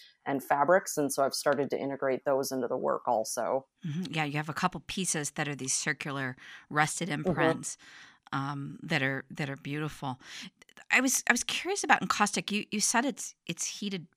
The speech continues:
Speaker 2: beeswax, but then, then what
Speaker 1: Correct.
Speaker 2: do you add into it? You add the pigments into the wax?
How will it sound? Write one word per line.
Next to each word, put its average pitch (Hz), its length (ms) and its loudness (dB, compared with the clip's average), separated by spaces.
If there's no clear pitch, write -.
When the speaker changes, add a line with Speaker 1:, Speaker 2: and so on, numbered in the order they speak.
Speaker 2:
beeswax, - 640 -2
but - 200 -4
then, 254 400 4
then 233 180 2
what 269 80 12
Speaker 1:
Correct. 254 160 6
Speaker 2:
do 247 60 2
you 226 160 0
add 175 320 6
into 147 280 2
it? 67 60 0
You 113 200 -6
add 180 320 2
the 170 80 -6
pigments 170 580 -6
into 170 240 -2
the 214 120 -6
wax? 208 420 -8